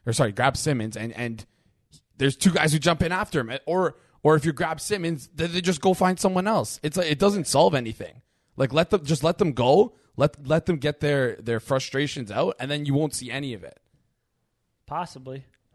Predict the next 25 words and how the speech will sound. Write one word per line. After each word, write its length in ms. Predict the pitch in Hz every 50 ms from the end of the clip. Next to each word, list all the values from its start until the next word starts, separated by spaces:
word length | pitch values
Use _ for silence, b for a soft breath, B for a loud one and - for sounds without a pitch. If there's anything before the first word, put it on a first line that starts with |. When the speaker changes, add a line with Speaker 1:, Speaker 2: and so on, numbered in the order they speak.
| _ _ _ _ _
Speaker 2:
I 40 | 131
think 160 | 135 139 139
that's 200 | 139 135 131 -
two. 180 | _ - 139 135 - - _
And 200 | - 143 139 143
then 160 | 139 139 139
last 300 | 143 151 156 151 143 -
one, 200 | 170 160 151 147
Blake 280 | 135 - 139 143 143 139
Sully 320 | - - 143 139 135 139
said, 260 | 131 - - 135 127 127
"Michael 380 | 127 127 131 135 - 147 139
Impey 320 | 131 127 131 - 139 131 131
is 320 | - - 127 123 120 -
beat." 640 | _ _ _ - 107 - _ _ _ - - - _ _ - - - _ _ _ _ _ _ _ _ _ _ _ _ _ - _ _ _
Agreed. 380 | 131 117 113 101 98 98 _ _ _ _ _ _ _ _ _ _ _ _ _ _ _ _
<laughs> 60 | b b b b b b b _ _ _ _ _ _ _ _ _ _ _ _ _ _ - _ _ _ _ _
Those 180 | - 143 139 156
are 60 | 151
great 240 | 135 143 143 139 -
questions. 440 | - 139 131 127 - - 120 - -
Thanks, 260 | - 135 131 - -
everyone. 260 | 127 123 123 123 123
That 120 | 123 123
ma-, 240 | 123 123 123 123 117